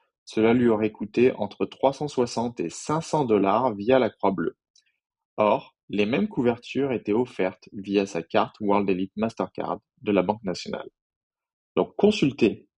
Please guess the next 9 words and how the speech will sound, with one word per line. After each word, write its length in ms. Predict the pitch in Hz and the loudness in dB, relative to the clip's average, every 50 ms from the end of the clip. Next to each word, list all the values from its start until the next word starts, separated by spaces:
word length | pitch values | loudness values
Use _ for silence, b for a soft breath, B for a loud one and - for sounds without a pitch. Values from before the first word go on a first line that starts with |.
| _ _ - | _ _ -16
votre 420 | - 110 113 143 151 - - 147 | -10 -2 0 0 0 2 2 2
livret 400 | 135 123 117 104 107 104 104 87 | 4 4 2 0 0 0 0 0
d'assurance 840 | 90 92 117 151 160 - - 120 95 80 - - 123 - - - _ _ _ _ _ _ _ _ _ - | 2 2 0 0 0 0 0 -2 -2 -2 -4 -10 -10 -14 -18 -20 _ _ _ _ _ _ _ _ _ -2
pour 120 | 113 113 | 0 0
ne 120 | 101 95 | 2 0
pas 240 | 85 - - 101 120 | 0 -2 -2 -2 -2
payer 360 | - - - 110 101 107 107 | -2 0 2 2 4 4 4
en 140 | 101 95 95 | 2 0 -2
double 400 | 90 90 95 98 117 143 156 214 | -4 -4 -4 -2 -2 -4 -6 -8